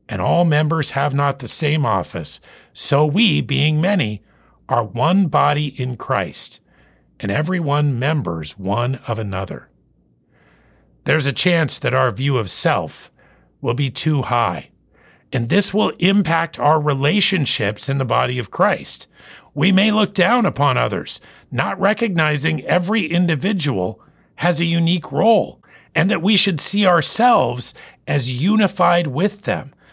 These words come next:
not comparing ourselves amongst ourselves, acknowledging that we have a mission to accomplish together and that we need each other. We're unified and we must go forth as though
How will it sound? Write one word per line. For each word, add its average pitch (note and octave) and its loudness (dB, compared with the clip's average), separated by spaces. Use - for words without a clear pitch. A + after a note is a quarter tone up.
not F#3+ -2
comparing G3 2
ourselves A#2+ 0
amongst C#3 0
ourselves, F#2+ -4
acknowledging C3 -2
that A2+ -4
we D3 -2
have F#3+ 2
a G#3+ 2
mission C3 0
to D#3 -4
accomplish G2 -4
together C#3 0
and G3 4
that G3 0
we E3+ 0
need F#3+ 2
each - -4
other. - -4
We're D#3 0
unified C3+ 0
and A2 -6
we A2 -8
must C3+ -4
go C3+ -2
forth - -6
as F#2 -6
though B2 -2